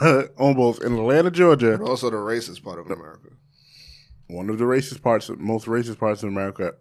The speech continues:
Speaker 1: It,
Speaker 2: So she's got,
Speaker 1: it's
Speaker 2: she
Speaker 1: celebrating
Speaker 2: got all water in, in the world in Georgia
Speaker 1: Right.
Speaker 2: because of that.
Speaker 1: Celebrating
Speaker 2: I'm being honest.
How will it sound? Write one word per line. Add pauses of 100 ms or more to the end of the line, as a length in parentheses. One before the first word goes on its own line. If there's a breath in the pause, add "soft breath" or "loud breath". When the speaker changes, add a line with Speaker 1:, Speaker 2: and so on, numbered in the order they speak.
Speaker 1:
It,
Speaker 2:
So
she's
got,
Speaker 1:
it's
Speaker 2:
she
Speaker 1:
celebrating
Speaker 2:
got
all
water
in, (100)
in
the
world
in
Georgia
Speaker 1:
Right.
Speaker 2:
because
of
that. (140)
Speaker 1:
Celebrating
Speaker 2:
I'm
being
honest.